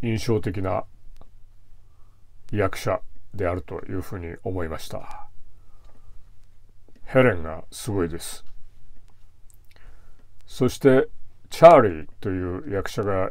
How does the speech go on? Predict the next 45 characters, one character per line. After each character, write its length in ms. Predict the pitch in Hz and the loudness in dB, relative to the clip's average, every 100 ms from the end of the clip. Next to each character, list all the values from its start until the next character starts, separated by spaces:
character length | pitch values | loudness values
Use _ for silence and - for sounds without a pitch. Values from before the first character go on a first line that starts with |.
| - | -2
い 40 | |
ま 160 | 98 87 | -2 0
す 180 | - 120 | 0 -2
け 120 | 95 | 0
れ 120 | 85 | 0
ど 120 | 80 | 0
も、 180 | 87 107 - - - - - - - - - - - | 2 2 2 0 0 0 2 0 2 2 0 -4 -8
こ 140 | - 117 | 2 6
れ 60 | |
は 800 | 123 127 127 123 120 120 113 110 - - - - | 6 6 6 8 10 10 8 4 0 -8 -10 -6
女 180 | 101 120 | 0 2
性 420 | - 139 135 139 - | 6 8 8 6 4
な 160 | 131 | 2
ん 60 | 110 | 2
で 80 | 92 | 0
す 100 | - | -4
け 80 | 98 | -4
れ 60 | |
ど 100 | 85 | -4
も、 240 | 82 87 - | -4 -6 -4
男 220 | 110 113 113 | 2 2 4
装 360 | 117 107 110 | 4 4 2
し 120 | - - | -2 -4
て 120 | 98 | -4
い 80 | 95 | -4
て、 260 | 87 85 - - - - - - - - - | -6 -6 -6 -6 -4 -4 -4 -6 -12 -4 -2
車 360 | - 127 127 123 | 2 6 8 8
の 320 | 120 117 120 - | 8 6 4 -4
修 240 | - 131 | 0 2
理 80 | 117 | 4
工 160 | 110 107 | 4 2
を 80 | 98 | 2
や 80 | |
っ 20 | 95 | 0
て 140 | - | -6
い 60 | 98 | -8
た。 280 | - - - - - - - - - - - | -8 -8 -8 -8 -8 -8 -8 -10 -12 -4 0
車 320 | - 123 120 | 2 6 6
の 100 | 117 | 6
修 240 | - 135 | 4 2
理 80 | 110 | 2
も 140 | 85 82 | 0 -2
で 120 | 82 | -2
き 60 | |
る 100 | 101 | -2